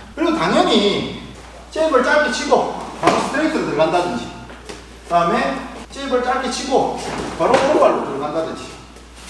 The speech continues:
그런 것도 당연히 할 수 있겠죠. 여러 가지 각도로 하는데 제일 중요한 거 앞손을 너무 정직하게만 쓰지 말자.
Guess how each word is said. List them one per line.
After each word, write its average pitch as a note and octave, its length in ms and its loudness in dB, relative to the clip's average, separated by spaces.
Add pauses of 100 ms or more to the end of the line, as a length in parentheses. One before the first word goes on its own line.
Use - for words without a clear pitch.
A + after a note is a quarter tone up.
(180)
그런 C#4+ 200 -2
것도 C#4 200 -4
당연히 A#3 280 -2
할 C4+ 120 0
수 C4+ 120 -4
있겠죠. - 340 -4 (400)
여러 C3 140 0
가지 E3 200 0
각도로 E3+ 300 0
하는데 A2 420 -2 (300)
제일 G3+ 220 2
중요한 G3 320 0
거 D#3 100 0
앞손을 D#3 600 0 (640)
너무 C#3 240 -4
정직하게만 E3+ 640 -4
쓰지 C3+ 240 -6
말자. B2 280 -4